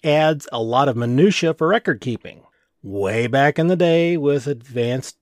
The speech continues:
D and D one E, there was a weight or encumbrance value to all kinds of things, but not everything had a listed value.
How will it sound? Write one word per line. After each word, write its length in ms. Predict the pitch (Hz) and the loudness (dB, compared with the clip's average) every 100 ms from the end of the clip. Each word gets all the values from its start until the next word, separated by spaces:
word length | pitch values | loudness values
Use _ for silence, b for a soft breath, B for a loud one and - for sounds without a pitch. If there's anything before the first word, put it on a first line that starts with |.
| _ - | _ -12
D 220 | 135 139 | -4 -2
and 140 | 143 139 | 0 0
D 400 | 143 156 165 156 | 0 0 -2 -2
one 360 | 123 127 147 | -2 -2 -2
E, 540 | 190 196 180 156 170 165 _ _ _ _ _ _ _ _ _ _ _ - | 0 0 0 0 -2 -4 _ _ _ _ _ _ _ _ _ _ _ 0
there 140 | 117 | 0
was 160 | 110 104 | 0 -2
a 60 | |
weight 440 | 98 120 143 - - | 0 0 0 -4 -12
or 160 | - 113 | -6 -4
encumbrance 400 | 107 139 143 - | -2 2 2 0
value 400 | 120 127 135 139 | 2 2 2 0
to 100 | 165 | -2
all 160 | 139 147 | -2 -2
kinds 320 | 170 190 160 | 0 2 2
of 100 | 127 | 2
things, 560 | 110 107 110 127 - - _ _ | 0 -2 -4 -8 -14 -20 _ _
but 140 | - 131 | -4 0
not 220 | 151 147 | 2 2
everything 520 | 156 190 - 151 156 | 4 4 2 0 0
had 180 | 139 147 | 0 0
a 60 | 123 | 0
listed 460 | 131 - - 143 | -2 -4 -6 -2
value. 580 | 147 170 135 101 98 | 2 2 0 -4 -10